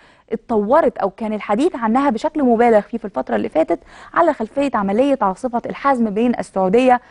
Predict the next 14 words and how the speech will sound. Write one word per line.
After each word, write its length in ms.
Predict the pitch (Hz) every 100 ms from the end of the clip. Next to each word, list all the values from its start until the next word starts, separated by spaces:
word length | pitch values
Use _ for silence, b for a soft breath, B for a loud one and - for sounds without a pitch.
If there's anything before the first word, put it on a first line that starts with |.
| b b
وجماعة 420 | 233 214 226 220 -
أنصار 340 | 185 220 214
الله 180 | 185 214
في 120 | -
اليمن 340 | 190 247 302
اللي 120 | 277 277
هي 80 |
الشهيرة 420 | 254 - 208 240 214
بالحوثيين. 1000 | 196 220 - 202 247 254 269 269 214 170 - _ _ _ _ _ - _
خلال 160 | 247 262
الأسابيع 460 | 240 220 214 240 190 b b b
القليلة 320 | 196 214 240
اللي 120 | 196
فاتت، 280 | 196 339 415